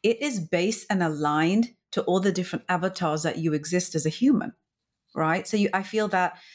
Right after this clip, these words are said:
you know, that's, that, that's a part of it. The other part of it is the ebb and flow that you just mentioned as well. Um, sometimes we do feel like, "Oh, I wanna wear a pair of jeans and, you know,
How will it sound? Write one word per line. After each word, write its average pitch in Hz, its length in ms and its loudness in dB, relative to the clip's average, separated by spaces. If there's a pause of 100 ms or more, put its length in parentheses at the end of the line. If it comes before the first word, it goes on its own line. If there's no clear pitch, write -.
(580)
you 190 60 -4
know, 185 120 0
that's, 175 280 0
that, 180 320 -4
that's 170 200 -4
a 190 40 -6
part 180 320 -2
of 180 140 -4
it. 170 200 -4
The 190 120 2
other 233 160 2
part 214 260 0
of 180 120 -2
it 170 140 0
is 170 200 -2
the - 240 -2
ebb 165 160 0
and 165 160 0
flow 175 260 -2
that 170 180 -2
you 151 100 -4
just 151 240 -6
mentioned 151 360 0
as 139 120 -4
well. 196 360 0 (360)
Um, 165 360 2 (120)
sometimes 269 560 2
we 208 160 2
do 208 340 2
feel 165 320 0
like, 139 280 0
"Oh, 170 220 0
I 156 100 0
wanna 170 220 -2
wear 147 180 2
a 143 40 -2
pair 151 300 0
of 143 120 -2
jeans 143 460 0
and, 147 320 0 (680)
you 180 100 2
know, 139 300 0